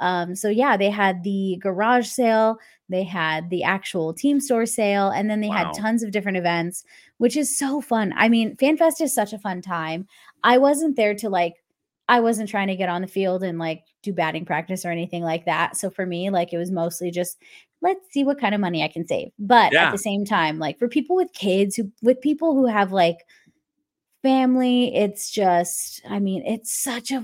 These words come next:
Speaker 1: fun time. Like, FanFest is awesome. And if you can make it out there,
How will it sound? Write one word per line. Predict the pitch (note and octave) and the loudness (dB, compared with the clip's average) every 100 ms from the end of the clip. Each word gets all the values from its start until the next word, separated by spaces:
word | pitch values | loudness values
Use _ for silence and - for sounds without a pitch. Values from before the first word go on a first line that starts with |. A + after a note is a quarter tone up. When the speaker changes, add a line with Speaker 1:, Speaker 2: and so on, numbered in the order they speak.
| G3+ | -4
Speaker 1:
fun | A#3 G#3 G3+ | -2 0 0
time. | G3 G3+ F#3+ F3 E3 E3+ | 0 0 0 0 0 0
Like, | F3 E3+ - - | -2 -4 -8 -2
FanFest | A3+ A#3 C4+ C4 C#4 | 2 2 2 0 0
is | C#4+ B3 | -2 2
awesome. | G#3+ G3 G3 G#3 F#3+ F#3 | 6 6 6 2 2 2
And | F#3+ | 0
if | F3+ | 0
you | G#3+ | 0
can | C4+ | 2
make | A3 G3+ | 2 4
it | F#3+ | 4
out | F3 F3 | 4 4
there, | E3+ E3 E3 | 4 4 2